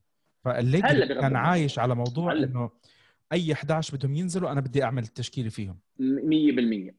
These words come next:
Speaker 2: أنا هذا كلام على رأس عيني، لكن فنيًا عشان تمتلك الفريق اللي بدك الفرق دك، طلع أنت على الفرق اللي حققت أبطال أوروبا في آخر السنوات.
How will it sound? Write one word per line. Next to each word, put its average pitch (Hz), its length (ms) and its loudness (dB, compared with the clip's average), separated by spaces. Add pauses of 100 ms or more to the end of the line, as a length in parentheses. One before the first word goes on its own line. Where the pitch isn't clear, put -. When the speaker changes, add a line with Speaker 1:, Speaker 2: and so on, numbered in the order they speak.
Speaker 2:
أنا 147 560 0
هذا 120 200 -6
كلام 113 360 -6
على 95 140 -10
رأس - 180 -12
عيني، 90 260 -16
لكن 127 520 2 (540)
فنيًا 113 580 -4 (180)
عشان 117 420 -6
تمتلك 104 480 -2
الفريق 98 540 -8 (500)
اللي 123 460 4
بدك 117 500 -2
الفرق 117 480 -4
دك، - 340 -6 (460)
طلع 349 320 0
أنت 269 160 -2
على 143 140 -2
الفرق 226 260 -12
اللي 127 120 -10
حققت 120 380 -8
أبطال 175 300 -4
أوروبا 147 420 -8 (560)
في 202 160 2
آخر - 140 -2
السنوات. 101 460 -12